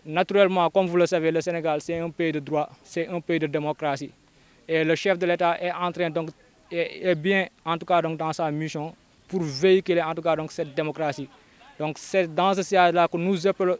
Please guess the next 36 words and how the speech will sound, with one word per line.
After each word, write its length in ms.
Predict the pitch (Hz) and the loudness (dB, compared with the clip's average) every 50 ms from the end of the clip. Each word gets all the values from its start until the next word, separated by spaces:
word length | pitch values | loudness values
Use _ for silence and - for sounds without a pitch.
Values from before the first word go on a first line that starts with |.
| - 170 - | -4 -4 0
que 80 | - 202 | 2 2
nous 220 | 208 214 202 175 208 | 4 2 4 6 6
appelons 360 | 190 - - 170 160 147 - - | 6 6 4 0 0 -2 -4 -2
à 140 | - 170 180 | 0 0 2
cette 160 | - 196 - - - | 2 0 -4 -4 -4
opposition, 480 | 190 - 190 180 170 - - 151 123 - _ _ _ _ _ _ _ _ _ _ _ _ _ _ _ _ _ _ | 0 2 2 2 2 0 -4 -8 -12 -14 _ _ _ _ _ _ _ _ _ _ _ _ _ _ _ _ _ _
que 320 | - 214 202 202 202 - - _ _ - _ _ _ - | 4 6 6 6 6 2 0 _ _ -20 _ _ _ -8
je 160 | 151 147 196 | -2 0 2
ne 140 | 190 196 190 | 2 2 2
qualifierais 580 | - 208 190 185 190 180 196 190 185 180 165 | 4 4 4 4 4 4 2 2 2 2 2
même 200 | 160 170 175 180 | 2 -2 -4 0
pas 200 | - 196 185 180 | 4 4 4 4
d'opposition, 560 | 165 151 180 - - 185 170 - 170 151 147 - _ _ _ _ - | 4 0 0 2 2 2 2 0 -4 -10 -12 -14 _ _ _ _ -12
mais 220 | 151 165 175 175 | -8 -6 -6 -4
que 100 | - 170 | -2 -2
je 120 | 151 160 | -2 -2
qualifierais 560 | 175 - - 180 180 180 - 190 180 175 175 160 | -2 0 0 0 2 0 0 -2 0 0 0 -2
des 320 | 156 147 156 175 175 165 | -4 0 2 2 4 4
gens 240 | 160 165 151 156 147 151 - | 2 0 -2 -4 -6 -8 -8
qui 100 | - 180 | -8 -6
sont 160 | - 196 175 - - 180 | -4 -6 -6 -6 -4 0
là 240 | 175 175 165 165 165 | 2 4 4 4 4
pour 180 | - - 165 | 0 -4 -6
semer, 280 | - - 175 170 160 156 | -6 -6 -4 -4 -4 -4
donc, 180 | 156 156 147 | -4 -6 -4
le 80 | 160 156 | -6 -6
pagaille, 380 | - - 170 170 160 151 151 - - _ _ - - - _ _ | -4 0 0 2 2 2 0 -6 -12 _ _ -20 -20 -20 _ _
en 120 | - 156 151 | -8 -6 -6
tout 80 | 170 | 0
cas, 160 | - 180 170 160 | 2 4 4 4
donc, 200 | 156 160 156 - | 2 0 -2 -2
pour, 200 | _ 180 170 160 | _ 0 0 0
pour 220 | 160 - - 180 | -2 -4 -4 0
leur 180 | 165 165 160 170 - 170 | 2 2 2 2 0 -2
intérêt 300 | 165 156 175 156 156 147 | -4 -2 -2 -2 -2 -2
personnel. 420 | - 170 156 - - 160 139 | -2 -2 -2 -2 -4 -6 -6